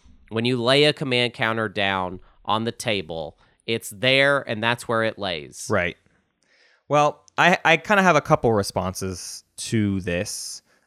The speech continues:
Speaker 2: Um, my, my first main one is, uh,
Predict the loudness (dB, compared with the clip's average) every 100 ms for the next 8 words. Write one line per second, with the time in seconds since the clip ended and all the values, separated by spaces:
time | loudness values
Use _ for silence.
0 | _ 2 4 4 0 -4 -8 -2 -2 2
1 | 2 2 2 0 0 0 0 2 0 -2
2 | -4 -4 -2 0 -2 -4 -8 -12 _ _
3 | _ _ _ _ _ _ _ 4 6 6